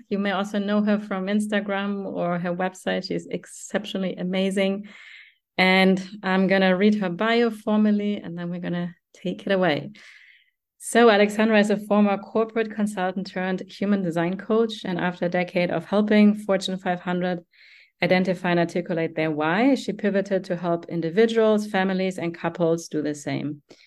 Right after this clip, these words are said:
She uses human design as a tool to help her clients pursue their purpose with more clarity and confidence. Alexandra is passionate about translating insights from her clients' human design charts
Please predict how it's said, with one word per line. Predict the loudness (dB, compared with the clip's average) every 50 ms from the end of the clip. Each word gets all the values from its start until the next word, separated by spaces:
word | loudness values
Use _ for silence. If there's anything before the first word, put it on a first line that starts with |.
| _ _ _ _ _ _ _ _ _
She | 2 4 6
uses | 6 8 8 8 6 6 4
human | 4 6 8 6
design | 6 6 4 2 2 2
as | 2 0
a | 0 -2
tool | -4 0 2 4 4 4
to | 4 2 -2
help | -2 -2 -2 -2
her | -4 -6
clients | -6 -6 -6 -4 -2 -2 -4
pursue | -4 -4 -6 -4 -4 -2 -2 0 0 2
their | 2 0 -2
purpose | -2 0 0 0 2 4 4 4 4 2 -2 -6
with | -8 -6 -4
more | -4 -4 -6 -6
clarity | -8 -8 -4 -2 0 2 0 0 -2 -4 -6 -4
and | -4 -4 -6
confidence. | -6 -8 -8 -8 -8 -6 -6 -6 -4 -4 -4 -6 -8 -12 -18 -20 _ _ _ _ _ _ _ -20 _ _ -18 _ 0
Alexandra | 0 0 0 2 2 2 4 6 6 4
is | 4 4
passionate | 0 -2 0 0 0 0 -2 -2 -2 -2
about | -2 -4 -4 -4 -4 -6
translating | -10 -8 -4 -2 0 2 2 0 2 0 2 2 2 2 2 0 -2
insights | -2 0 0 0 0 -2 -2 -2 -2 -2 -2 -4
from | -4 -4 -4
her | -4 -4
clients' | -4 -4 -2 0 0 0 0 -2 -4
human | -4 -4 -4 -4
design | -2 0 0 2 2 2 0
charts | 0 0 0 0 0 -2 -4 -10